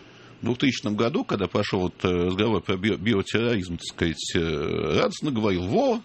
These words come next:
ребята, пока была опасность биологической войны с Россией, мы все микробиологические лаборатории в Англии отстроили. А щас вот это Аль-Каида, мы ещё вирусологические построим. Счастье-то привалило».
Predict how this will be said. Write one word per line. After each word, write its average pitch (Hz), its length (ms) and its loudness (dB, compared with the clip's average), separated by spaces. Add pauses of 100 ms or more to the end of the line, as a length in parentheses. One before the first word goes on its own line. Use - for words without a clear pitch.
ребята, 147 800 -2 (600)
пока 139 260 0
была 160 300 2
опасность 139 420 0
биологической 143 640 0
войны 151 400 2
с - 160 -8
Россией, 165 460 2
мы 156 160 2
все - 260 0
микробиологические 165 800 0
лаборатории 175 480 2
в 165 140 -2
Англии 156 260 0
отстроили. 117 800 2 (460)
А 165 100 2
щас - 340 -2
вот 175 180 -4
это 160 180 2
Аль-Каида, 165 600 0
мы 190 100 2
ещё 175 160 2
вирусологические 202 800 0
построим. 139 640 0
Счастье-то - 560 0
привалило». 156 720 0